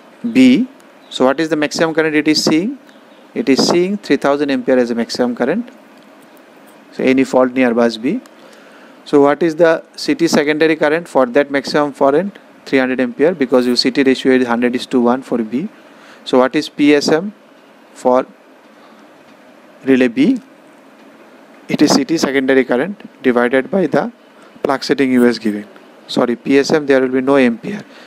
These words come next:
There is no unit for P S M. It is just a, uh, ratio. So it is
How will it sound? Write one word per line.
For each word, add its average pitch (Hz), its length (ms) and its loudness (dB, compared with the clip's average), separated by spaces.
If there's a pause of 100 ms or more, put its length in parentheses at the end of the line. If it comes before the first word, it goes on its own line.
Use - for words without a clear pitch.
(140)
There 135 140 0
is 131 120 -4
no 139 100 0
unit 139 460 2
for 135 180 0
P 131 200 0
S 123 140 0
M. 147 140 -2 (320)
It 135 120 -10
is 127 160 0
just 135 320 0
a, 131 120 0 (560)
uh, 113 360 -2 (340)
ratio. 143 520 2 (640)
So - 160 -2
it 127 160 2
is 185 240 2